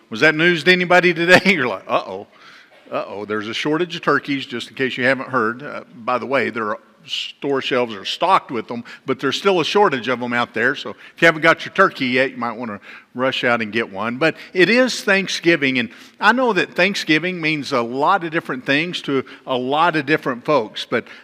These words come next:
I always love Thanksgiving 'cause it's that, uh, day out of the year that we get to, uh, gobble till we wobble, right? Uh, we get to have all the great food that's out there, the, the turkey, the dressing, the potatoes, the,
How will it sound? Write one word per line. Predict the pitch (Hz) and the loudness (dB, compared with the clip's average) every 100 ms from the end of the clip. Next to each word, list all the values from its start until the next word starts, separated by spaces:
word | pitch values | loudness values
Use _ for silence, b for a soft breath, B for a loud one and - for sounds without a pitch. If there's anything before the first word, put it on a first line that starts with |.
| B | B
I | |
always | 160 175 147 | 4 4 2
love | 127 151 165 143 | 4 6 6 4
Thanksgiving | 156 160 - - 156 180 | 0 0 0 0 0 0
'cause | 170 135 123 | -4 -4 -4
it's | 120 - | -4 0
that, | 127 - B B | 0 0 B B
uh, | - 123 | -4 -2
day | 104 120 156 165 | 2 4 4 6
out | 156 | 4
of | 143 | 2
the | 123 | -2
year | 131 147 160 143 | 2 4 4 0
that | 127 | -2
we | 127 | -2
get | 131 151 - | 0 -2 -2
to, | 147 131 - B | -2 -2 -6 B
uh, | - 120 107 | 0 2 2
gobble | 98 127 170 185 185 | 4 6 6 6 2
till | - 175 | 2 4
we | 175 | 6
wobble, | 165 160 143 107 95 | 8 8 8 4 -4
right? | 98 110 127 165 190 B B B | 0 6 6 6 0 B B B
Uh, | 120 117 110 | -2 -2 -2
we | 117 | -2
get | 123 143 | 2 4
to | |
have | 143 143 | 6 6
all | 139 147 | 6 4
the | 131 | 0
great | 107 139 151 151 | 0 2 2 -2
food | - 151 156 156 123 | -4 -2 0 -2 -2
that's | 123 - | -4 0
out | 135 143 | 0 0
there, | 151 143 147 | 0 0 0
the, | 131 95 - B B | -2 -6 -8 B B
the | 98 | -10
turkey, | - 165 165 175 165 | 2 4 4 2 -2
the | 123 | -2
dressing, | 98 143 160 - 160 156 | -2 2 2 2 -4 -4
the | 135 | -6
potatoes, | 101 - 160 165 165 170 139 | -8 -2 0 2 0 0 -4
the, | 110 110 | -4 -4